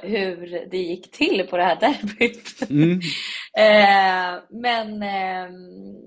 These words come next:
Speaker 1: ja, alltså, det är ändå många som också har skrivit, liksom, bra saker. Alltså, även Djurgårdssupportrar.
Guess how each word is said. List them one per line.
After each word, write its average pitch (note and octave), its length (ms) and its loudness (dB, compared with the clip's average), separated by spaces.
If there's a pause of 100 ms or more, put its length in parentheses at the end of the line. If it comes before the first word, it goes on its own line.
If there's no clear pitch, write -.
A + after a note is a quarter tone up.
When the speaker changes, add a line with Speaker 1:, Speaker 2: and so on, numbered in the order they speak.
(600)
Speaker 1:
ja, G3+ 340 0
alltså, G#3+ 220 -2 (840)
det A3+ 100 -6
är A3+ 40 -4
ändå G#3+ 120 -10
många G3+ 300 -8
som G3 140 -12
också F#3+ 260 -12
har F3+ 60 -8
skrivit, F3 460 -10
liksom, F3 280 -10
bra F3+ 240 2
saker. - 500 -10
Alltså, F3 160 -6
även E3+ 480 -4
Djurgårdssupportrar. E3 1080 -8